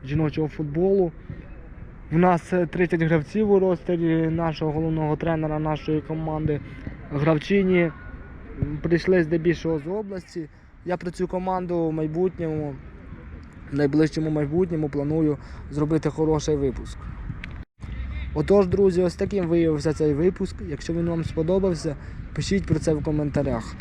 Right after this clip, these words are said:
Також ставте лайк і підписуйтесь на канал. Я впевнений, що ця пор-, це... ця нічия, знову чуть не сказав, ця поразка, забув, що це ми закамбечили. Е, ця нічия, вона стане,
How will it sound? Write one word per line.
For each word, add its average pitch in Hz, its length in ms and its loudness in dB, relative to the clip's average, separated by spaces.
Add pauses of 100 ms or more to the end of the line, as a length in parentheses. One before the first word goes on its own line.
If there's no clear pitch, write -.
(340)
Також 160 380 4
ставте 151 360 -2
лайк 175 360 4
і 156 40 -2
підписуйтесь 151 640 -2
на 147 100 2
канал. 165 440 2 (320)
Я 160 120 4
впевнений, 170 680 2
що 156 640 2 (300)
ця 165 120 4
пор-, 170 500 2
це... 175 380 2
ця 175 200 4
нічия, 170 600 4
знову 139 260 -2
чуть 135 260 0
не 139 80 2
сказав, 135 360 0
ця 143 120 0
поразка, 151 540 2
забув, 143 300 2
що 135 160 -6
це 147 160 -2
ми 147 100 2
закамбечили. 143 720 -2 (480)
Е, 147 140 6
ця 190 240 4
нічия, 196 680 4 (1080)
вона 156 340 6
стане, 160 400 4